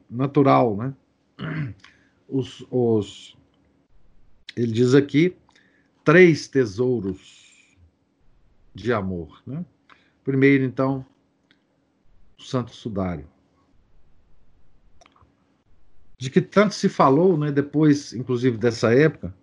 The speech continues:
tantos exames científicos, né, tantas, tantos relatórios, né,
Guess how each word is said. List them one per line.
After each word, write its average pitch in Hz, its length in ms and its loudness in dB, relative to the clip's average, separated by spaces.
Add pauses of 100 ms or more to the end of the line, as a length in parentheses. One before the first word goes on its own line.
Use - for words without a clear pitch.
(1500)
tantos 165 360 4
exames 139 420 2
científicos, 139 880 0
né, 151 260 -4
tantas, - 720 -8 (1500)
tantos 147 380 2
relatórios, 123 920 2
né, 139 180 -6